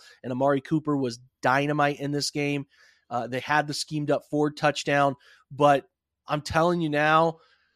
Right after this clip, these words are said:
to put up twenty-seven on those guys when you didn't get a single turnover or short field to do that, I thought it ended up being a really good game. And I, I'm interested now that they feel like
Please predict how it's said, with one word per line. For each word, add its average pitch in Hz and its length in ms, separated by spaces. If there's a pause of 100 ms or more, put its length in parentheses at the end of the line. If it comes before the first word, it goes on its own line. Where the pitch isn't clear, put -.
(160)
to 151 100
put 170 320
up 170 200
twenty-seven 160 640
on 156 140
those 160 200
guys 160 300
when 135 160
you 147 80
didn't 147 240
get 139 180
a 143 60
single 143 320
turnover 147 440
or 127 200
short - 420
field 151 300
to 135 80
do 135 300
that, 170 360 (420)
I 151 140
thought 165 280
it 147 100
ended 143 240
up 139 160
being 139 180
a 127 60
really 143 380
good 131 180
game. 131 260
And 131 80
I, 143 160
I'm 160 300
interested 175 480
now 147 220
that 139 140
they 135 120
feel 165 300
like 165 260